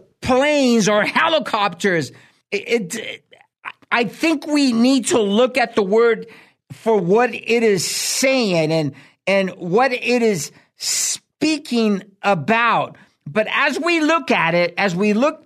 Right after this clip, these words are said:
like, in Revelation six, the emissaries of God's judgment, in Revelation chapter six, um, some have connected these with the angelic messengers, um, in, in Revelation as well, in Revelation seven,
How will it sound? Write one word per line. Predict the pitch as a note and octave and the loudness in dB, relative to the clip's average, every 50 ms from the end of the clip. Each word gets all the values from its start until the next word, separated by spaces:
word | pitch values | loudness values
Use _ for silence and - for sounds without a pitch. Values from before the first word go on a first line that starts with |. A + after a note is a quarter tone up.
| _ _ - | _ _ -4
like, | G#3+ A3+ A3+ G#3 - | -2 -2 -2 0 -2
in | G#3+ G#3+ G3+ | -2 0 0
Revelation | G#3 B3 C4 B3+ C#4 C#4 C4 - - A#3+ A3 | 0 0 0 0 0 0 0 0 0 -2 -2
six, | - - - - C4 B3 A3 - - | -2 -2 -4 -2 -2 -2 -2 -4 -6
the | - F3 G3+ | -4 -2 0
emissaries | A#3 C4 C#4+ C#4+ C#4 - - C#4 C4+ C4+ B3+ F#3 A3 | 0 0 0 -2 -2 -2 0 0 0 0 -2 -2 -4
of | A3 F3+ | -6 -4
God's | E3 G#3+ A3 A#3 A3+ F3 E3+ | -2 0 0 0 0 -2 -6
judgment, | E3+ C#3+ G#3+ A#3 C4+ G#3+ G3+ G#3 G3 F3+ | -6 -2 0 0 0 0 -2 -2 -2 0
in | E3+ | 0
Revelation | E3+ G#3 A3+ A3 B3 B3 A#3 - B3 G3+ | 0 0 0 2 0 0 0 0 -2 -2
chapter | - A#3 A3 G#3 - G3+ | 0 0 -2 -2 -2 -4
six, | F3+ - - B3 C4 A#3 G3+ E3+ - - _ _ _ - | -4 -2 0 0 0 0 0 -4 -8 -20 _ _ _ -4
um, | F#3+ F#3+ G3+ G3 F#3+ F3+ F3 E3+ - - - - | 0 2 2 2 2 0 -2 -4 -8 -12 -14 -10
some | E3 - - C4+ C#4+ | -6 -2 0 2 2
have | D4 D4 C#4 - | 2 2 0 0
connected | - - C4 A#3 C#4 D#4 D#4+ D#4+ D#4+ C#4+ G3+ | -2 0 0 2 2 0 0 0 -2 -4 -2
these | F#3 A3+ A#3 G3+ E3 | 0 -2 -2 0 0
with | F#3+ G#3 E3+ | 0 -2 0
the | F#3+ G3 | 0 0
angelic | G3 G3 E3+ C#3 - A#3+ B3+ C4+ C4 F3+ | 0 0 -2 0 0 0 2 2 0 0
messengers, | F#3+ G#3 A#3 C4 C4 - C#4 A#3+ F3 D3 G3 G3 G3 F3 E3 - - _ _ _ _ _ - | 0 0 0 0 0 -2 -2 -4 -2 0 0 0 0 -2 -4 -8 -16 _ _ _ _ _ -2
um, | F#3 G3 G3+ F#3+ F3+ F3 F3 E3+ E3+ E3+ - | 0 2 2 4 2 2 0 -2 -4 -6 -6
in, | G3+ A3+ A#3 A3 E3+ C3+ A#2 - - - _ _ _ - | -2 -2 0 0 -2 -4 -6 -12 -18 -20 _ _ _ -2
in | G#3 G3+ G3 F3+ | 0 0 2 4
Revelation | G#3 A#3+ B3+ A#3 B3 B3+ C4+ C4+ C4 - A#3+ A3 | 2 2 2 2 2 2 2 2 0 0 0 0
as | G#3+ F3 D#3+ | 0 0 0
well, | F3 B3 C#4 C4 | 2 2 2 4
in | A3 G3 | 4 2
Revelation | G#3+ A3+ A3 A3+ A#3+ A3+ G#3+ - G#3+ | 2 2 2 2 0 0 0 -2 -4
seven, | F3+ - - - A#3 A#3 A3 B3 A#3+ A3+ G#3 G#3+ | -4 -4 -2 0 0 0 0 0 -2 -2 -4 -6